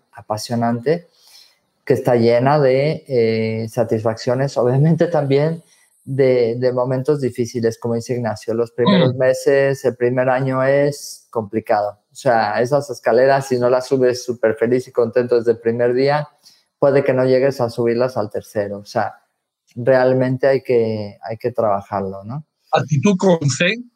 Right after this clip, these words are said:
Speaker 2: eh, imprescindible, y actitud con P, eh, con un buen programa de formación y con una buena oficina se pueden desarrollar. Pero si no está la actitud, eh, es complicado.
Speaker 1: Claro.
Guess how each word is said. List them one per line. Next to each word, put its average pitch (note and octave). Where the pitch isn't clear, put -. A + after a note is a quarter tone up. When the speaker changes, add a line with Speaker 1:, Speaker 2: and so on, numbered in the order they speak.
Speaker 2:
eh, B2
imprescindible, C3
y F3+
actitud B2+
con C3
P, C#3+
eh, A2+
con B2+
un B2
buen B2+
programa B2
de A2+
formación B2+
y A#2+
con A2
una A#2+
buena A2+
oficina A#2
se A#2+
pueden A#2
desarrollar. A#2+
Pero B2
si C3
no D3
está C#3
la C3
actitud, B2
eh, G2
es A2
complicado. -
Speaker 1:
Claro. B2